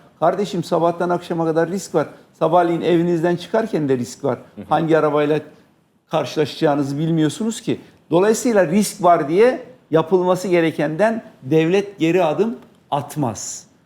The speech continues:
Speaker 1: Atamaz. Çok yanlış politikaydı. Cumhuriyet'in en yanlış politikasıydı.
Speaker 2: Tabii.
Speaker 1: Amerika ile beraber,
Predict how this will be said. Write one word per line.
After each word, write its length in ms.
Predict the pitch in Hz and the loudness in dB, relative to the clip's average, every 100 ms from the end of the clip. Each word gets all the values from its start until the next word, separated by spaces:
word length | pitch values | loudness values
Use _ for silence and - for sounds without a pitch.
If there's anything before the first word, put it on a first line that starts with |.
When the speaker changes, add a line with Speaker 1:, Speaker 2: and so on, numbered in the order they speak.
| _ _ | _ _
Speaker 1:
Atamaz. 720 | 147 - 202 170 208 226 - - _ _ | -4 0 2 2 0 -2 -10 -18 _ _
Çok 260 | - 214 165 | 2 2 4
yanlış 440 | 190 180 202 - - | 4 4 0 -4 0
politikaydı. 720 | 165 143 - 147 147 165 160 | 0 0 0 2 4 0 0
Cumhuriyet'in 840 | 143 170 170 185 185 - 233 214 - _ _ 214 | 0 2 4 4 4 0 -4 -4 -10 _ _ 2
en 160 | 247 233 | 4 6
yanlış 420 | 190 196 214 - | 4 4 0 0
politikasıydı. 920 | 185 170 170 - 175 - 156 143 170 - - _ | 2 2 0 -2 -2 0 -2 2 0 -2 -12 _
Speaker 2:
Tabii. 120 | - 180 | -4 0
Speaker 1:
Amerika 440 | 185 196 196 185 | 4 4 4 2
ile 160 | 175 170 | 2 2
beraber, 560 | 175 170 170 165 165 | 2 2 0 -2 -4